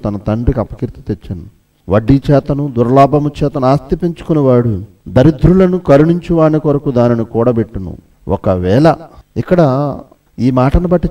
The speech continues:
చాలామంది ఎలా భావిస్తున్నారంటే, ఆ, వడ్డీ చేతను దుర్లాభం చేతను ఆస్తి సంపాదించుకుని, ఆ, దరిద్రులు మేము కరుణిస్తున్నాం, కొంతమందిని ఆదుకుంటున్నాం, అలాగే కొంతమందిని పోషిస్తున్నాం,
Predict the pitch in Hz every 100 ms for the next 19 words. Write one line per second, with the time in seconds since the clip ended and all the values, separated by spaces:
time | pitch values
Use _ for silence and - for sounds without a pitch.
0 | - 139 151 151 147 131 123 120 123 -
1 | 107 113 113 123 120 - 110 101 90 90
2 | 160 - - - _ _ - 95 87 85
3 | 117 123 170 180 180 175 185 139 135 151
4 | 156 160 151 156 147 139 117 123 120 156
5 | 127 127 131 117 120 - 127 170 180 110
6 | - _ _ - 110 98 117 135 175 180
7 | 175 160 147 131 139 139 139 139 147 123
8 | 113 120 117 107 95 110 123 110 117 147
9 | 143 87 - _ _ _ - 101 123 135
10 | 120 117 113 110 123 117 104 117 135 -
11 | 127 127 165 120